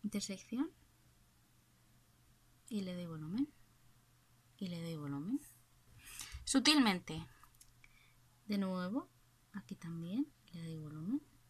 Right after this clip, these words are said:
Es un detalle, no tenemos que hacer todo el dibujo. No tenemos que repasar toda la línea todo el rato, es un detalle. Detalle,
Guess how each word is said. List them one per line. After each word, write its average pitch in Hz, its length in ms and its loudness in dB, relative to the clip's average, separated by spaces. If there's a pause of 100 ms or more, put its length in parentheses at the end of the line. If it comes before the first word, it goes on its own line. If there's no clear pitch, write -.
(1400)
Es 247 120 4
un 302 140 12
detalle, 285 460 6
no 226 480 6
tenemos 220 420 4
que 202 580 -2 (1120)
hacer 220 240 4
todo 202 320 4
el 196 100 2
dibujo. 190 640 -4 (1300)
No 226 100 4
tenemos 269 300 12
que 262 120 4
repasar 240 340 4
toda 247 360 12
la 226 140 12
línea 214 460 10
todo 214 320 10
el 190 80 2
rato, 185 340 4
es - 240 2 (120)
un 214 80 2
detalle. 196 460 6 (1160)
Detalle, 233 760 2